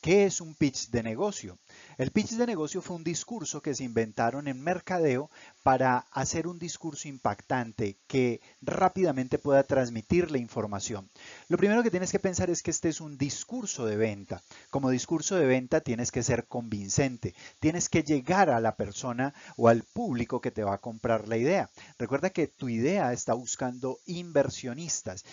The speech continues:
y como está bus-, buscando inversionistas, tú tienes que vender esta idea. Tienes que tener un discurso impactante, es decir, que la gente cuando lo vea, que diga, "Wow,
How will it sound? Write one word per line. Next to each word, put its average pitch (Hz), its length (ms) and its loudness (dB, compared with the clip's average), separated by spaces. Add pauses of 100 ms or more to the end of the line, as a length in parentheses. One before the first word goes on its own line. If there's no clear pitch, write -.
(100)
y 147 100 -2
como 147 160 -2
está 160 160 0
bus-, 208 280 -6
buscando 180 440 -8
inversionistas, 160 640 -4
tú 156 140 -10
tienes 156 360 -4
que 147 280 -2 (280)
vender 123 600 2
esta 104 580 -2 (100)
idea. 123 420 4 (1400)
Tienes 214 240 0
que 226 80 0
tener 202 520 0 (260)
un 185 140 -6
discurso 170 480 -6
impactante, 123 1000 -2 (100)
es 123 140 -2
decir, 135 320 2
que 120 140 2
la 104 100 2
gente 120 300 -2
cuando 135 260 -2
lo 110 120 0
vea, 143 500 4
que 117 480 2
diga, 110 260 2
"Wow, 101 480 6